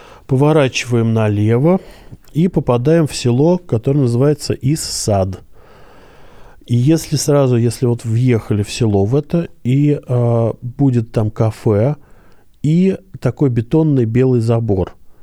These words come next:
И вот если между кафе и бетонным забором, это не, очень, не, не сразу поймёшь, там, что там улица. Там есть маленькая улица, которая называется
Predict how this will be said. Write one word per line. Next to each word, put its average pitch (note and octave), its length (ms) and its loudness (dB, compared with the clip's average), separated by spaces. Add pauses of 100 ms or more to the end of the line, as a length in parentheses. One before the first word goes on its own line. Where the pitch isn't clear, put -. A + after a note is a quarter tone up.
И A2 80 -2
вот B2+ 200 0
если D3 280 0
между C3+ 360 0
кафе C#3 400 0
и A#2 40 2
бетонным B2 480 0
забором, C#3 460 2
это A#2 180 -2
не, B2+ 180 2
очень, A#2+ 1000 -6
не, C#3 240 2
не C#3+ 160 4
сразу C3+ 380 0
поймёшь, B2 460 0
там, F#2 200 -6
что - 140 -10
там A2 240 0
улица. D3+ 460 0 (420)
Там D3 160 0
есть D#3 220 0
маленькая C#3+ 400 2
улица, F3+ 300 0
которая C#3+ 340 0
называется B2 540 0